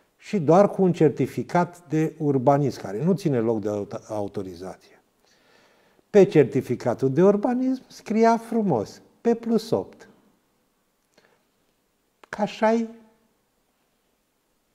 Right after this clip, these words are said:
în primărie. Ai cerut, ți-au dat, că nu te obligă la nimic certificatul.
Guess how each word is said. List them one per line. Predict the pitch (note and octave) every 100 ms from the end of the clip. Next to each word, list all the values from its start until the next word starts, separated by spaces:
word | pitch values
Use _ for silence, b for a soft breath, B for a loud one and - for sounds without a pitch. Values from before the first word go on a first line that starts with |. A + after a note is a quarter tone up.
| _ _ -
în | F#3+ F#3+ - _
primărie. | - G#3 A3 G3 A2 F2+ - _ _ _ _ _ b b
Ai | F3
cerut, | D3+ C#3 D#3 A#3 A3+ - -
ți-au | B2+ A#2+
dat, | C#3 G#3 G#3 - - _ _ _ _ _ _ _ _ _ _ _ _ _ _
că | C3+
nu | E3
te | C3+
obligă | A#2+ G#2 A2 B2+
la | C#3
nimic | F3 G#3+ -
certificatul. | B2+ - A2 G#2+ - F#2+ -